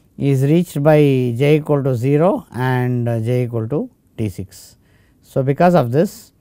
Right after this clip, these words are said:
the condition, uh, two C is violated and we cannot move this code to outside the loop.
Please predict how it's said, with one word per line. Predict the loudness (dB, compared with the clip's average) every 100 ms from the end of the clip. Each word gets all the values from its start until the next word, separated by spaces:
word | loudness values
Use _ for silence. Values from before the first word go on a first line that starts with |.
| _ _ _ _
the | -8 -2 0 0 -2
condition, | -2 0 0 0 0 -2 -2 -4
uh, | -6 -4
two | -4
C | -2 -2 -2 -2
is | -4
violated | -2 0 0 -2 -6 -8 _ _ _ _ _ _ -10
and | -6 -4 -4 -4
we | -4
cannot | -4 -4 -4 -4
move | -4 -4
this | -4 -8
code | -6 -6 -4
to | -4 -6 -6 -8
outside | -8 -6 -8 -6
the | -8
loop. | -10